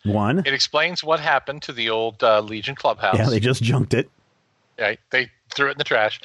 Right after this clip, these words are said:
Speaker 2: Uh, until at the end of this issue, it's taken over by the Legion of Substitute Heroes. And it gives us
Speaker 1: Oh.
Speaker 2: awesome new costumes for Stone Boy, Fire Lad, and Chlorophyll Kid that are never seen again.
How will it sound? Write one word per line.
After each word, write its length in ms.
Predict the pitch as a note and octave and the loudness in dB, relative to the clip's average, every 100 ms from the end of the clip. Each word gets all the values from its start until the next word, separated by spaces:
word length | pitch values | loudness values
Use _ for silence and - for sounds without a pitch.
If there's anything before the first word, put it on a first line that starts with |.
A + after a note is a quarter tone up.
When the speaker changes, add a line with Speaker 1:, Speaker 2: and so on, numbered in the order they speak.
| - - _ D3 | -20 -20 _ 0
Speaker 2:
Uh, 240 | C#3 C3 | 2 2
until 520 | D3+ D#3+ - B3+ B3 G3+ | 0 -2 -2 0 2 0
at 80 | |
the 120 | - D#3+ | -4 -4
end 120 | D3+ | -4
of 80 | C3+ | -6
this 180 | C3 | -6
issue, 300 | C3 A#2 B2 | -6 -6 -4
it's 260 | A2+ A2 - | -6 -6 -6
taken 500 | - B2+ - A#2+ A2 | -4 -4 -4 -8 -6
over 360 | A2+ A#2+ A#2 A2 | -4 -2 0 -2
by 360 | G#2+ G#2 A2 | 2 4 4
the 120 | B2+ | 2
Legion 340 | A#2 G#2 G#2 G#2+ | -4 -6 -6 -6
of 100 | G2 | -2
Substitute 500 | - F#2+ - F#2+ F2+ | 0 0 -2 -8 -6
Heroes. 260 | B2+ A#2+ | -2 -2
And 260 | - D#3 E3 | 0 0 2
it 40 | G#3+ | 2
gives 240 | G4+ C4 | 2 2
us 180 | C3+ F2 | 2 0
Speaker 1:
Oh. 280 | C#2 C2 - - _ | -4 -8 -14 -18 _
Speaker 2:
awesome 540 | F3 G3+ A3+ B3 A#3 | 0 2 0 -2 -2
new 200 | F#3+ F#3+ | -2 -4
costumes 580 | F3+ G3+ F#3+ F#3+ E3 C3 | -2 0 0 0 -4 -6
for 160 | - A#2+ | -6 -4
Stone 380 | - D#3 F3+ F#3 | 0 0 0 0
Boy, 340 | F#3+ F#3+ G3 - - | 2 2 0 -6 -20
Fire 400 | _ - E3 F3+ | _ 0 2 2
Lad, 440 | F3 E3+ F3 F3+ - - - | 2 2 2 0 -6 -16 -16
and 100 | B2+ | -6
Chlorophyll 520 | D#3+ F3+ F#3+ G#3+ G#3 | -2 0 0 -2 -4
Kid 440 | - D#3 B2 C#3 - - - _ | -2 0 2 -2 -10 -18 -20 _
that 160 | C3+ C3+ | 2 4
are 180 | B2+ | 2
never 640 | A#2+ A#2 B2 C3 C#3+ D3+ C#3+ | 0 0 0 2 2 0 -2
seen 680 | - - C3 B2+ C3 B2+ C3 | -8 -8 -8 -8 -8 -8 -2
again. 520 | C3+ B2+ - - E5+ | 0 0 -2 -4 -4